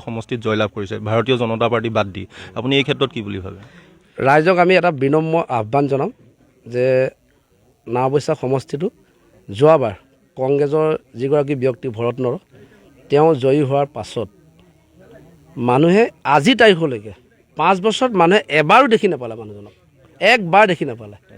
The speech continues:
Speaker 2: আৰু দেখি নোপোৱাটো নেপালে, সেই মানুহজনৰ, বিধায়কজনৰ যিটো বিধায়ক যিটো পুঁজি, বিধায়ক পুঁজি ক'ত আজিলৈকে আমি নাওবৈচা ইমান গলিয়ে গলিয়ে ঘূৰিলোঁ,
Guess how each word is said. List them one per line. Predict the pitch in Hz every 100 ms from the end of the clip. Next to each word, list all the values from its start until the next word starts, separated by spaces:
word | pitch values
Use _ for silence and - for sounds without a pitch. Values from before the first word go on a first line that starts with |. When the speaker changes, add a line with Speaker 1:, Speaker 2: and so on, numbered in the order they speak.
| 104 _ _ _ _ _ -
Speaker 2:
আৰু | 208 165
দেখি | 170 - 269
নোপোৱাটো | 233 269 277
নেপালে, | 247 208 269 240 - _ _ _ _ _ _ -
সেই | 277 233
মানুহজনৰ, | 156 196 233 269 277 - - 135
বিধায়কজনৰ | 165 180 226 233 247 269 220
যিটো | 190 254 - _ - 120
বিধায়ক | 160 165 240 220
যিটো | 208 220 -
পুঁজি, | 185 185 143 90 _ _ _ _
বিধায়ক | 131 175 196 277 240
পুঁজি | 247 277 233 277 240
ক'ত | 302 254
আজিলৈকে | 254 262 269
আমি | 254 233
নাওবৈচা | 196 226 233
ইমান | 226 226
গলিয়ে | 180 202 226
গলিয়ে | 220 214
ঘূৰিলোঁ, | 202 214